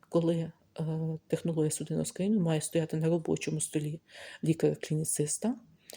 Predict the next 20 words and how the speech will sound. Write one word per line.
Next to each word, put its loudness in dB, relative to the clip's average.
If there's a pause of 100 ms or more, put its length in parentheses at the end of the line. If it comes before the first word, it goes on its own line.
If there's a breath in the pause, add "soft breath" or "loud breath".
(180 loud breath)
і 6
поки 4
лікар 2
знайомиться 0
з -6
пацієнтом, 0 (640 loud breath)
за 6
п'ять 4
хвилин 2
можна 2
побачити, 0 (380)
а -6
то -2
й 0
швидше, 0 (580 loud breath)
на 4
пальчиках 0
відхилення 2
від 6
норми, -2